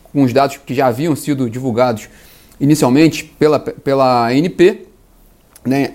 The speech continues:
O, a Petrobras, a produção de petróleo da companhia cresceu três ponto cinco por cento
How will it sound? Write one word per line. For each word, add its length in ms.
O, 540
a 40
Petrobras, 720
a 80
produção 760
de 260
petróleo 500
da 80
companhia 480
cresceu 340
três 280
ponto 260
cinco 220
por 200
cento 360